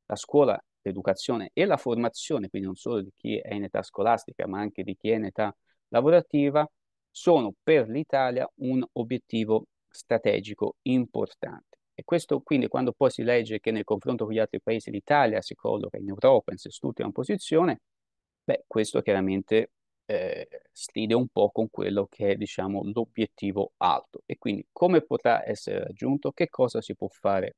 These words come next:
per? Che cosa accade nella vostra realtà? Quale buona pratica si potrebbe in questo caso riportare? Questi quindi sono, diciamo, questa è la metodologia che dovrete seguire.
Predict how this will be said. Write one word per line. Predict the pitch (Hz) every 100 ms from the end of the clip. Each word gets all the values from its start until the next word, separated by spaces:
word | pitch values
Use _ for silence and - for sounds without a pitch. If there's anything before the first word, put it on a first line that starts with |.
| _
per? | _ 123 143 -
Che | -
cosa | 156 175 151
accade | - - 135 101
nella | 101 -
vostra | - 101 - 95
realtà? | 92 90 - 143 165 _ _
Quale | 147 135 120 - _ _ _ _ -
buona | - - - 131 143 120 101
pratica | - 110 - - 127 156
si | 127
potrebbe | - 120 104
in | 101
questo | 123 - 139
caso | - 95 - - -
riportare? | - 98 98 95 92 _ - - - _ _ _ _ _ _ _ - _
Questi | 170 160 151
quindi | - 127
sono, | 127 120 110 120 123 _ _ _ _
diciamo, | - 131 113
questa | 185 160
è | 143
la | 131
metodologia | 120 117 113 110 113 127 113
che | -
dovrete | 113 110 107 98 -
seguire. | - 98 92 - -